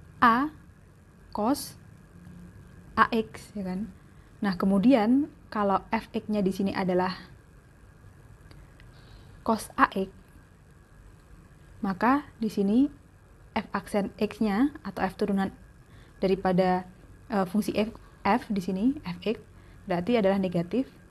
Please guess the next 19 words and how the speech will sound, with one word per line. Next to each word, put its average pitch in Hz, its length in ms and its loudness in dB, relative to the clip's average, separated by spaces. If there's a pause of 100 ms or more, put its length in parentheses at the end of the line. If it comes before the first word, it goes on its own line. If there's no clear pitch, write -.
(340)
A 220 240 0 (720)
sin 240 400 4 (1300)
A 202 160 4
X 185 320 -6
ya. 170 240 -8 (480)
Nah, 190 80 2
kemudian 190 480 4
kalau 208 160 4
di 196 80 2
sini 247 240 0
kita 226 320 -2
punya 185 640 0 (2000)
f(x), - 800 0 (400)
yaitu 202 400 2
adalah 190 400 4 (1600)
sin 220 240 2
pangkat 202 400 0 (1500)
tujuh 196 320 2
x, - 400 -2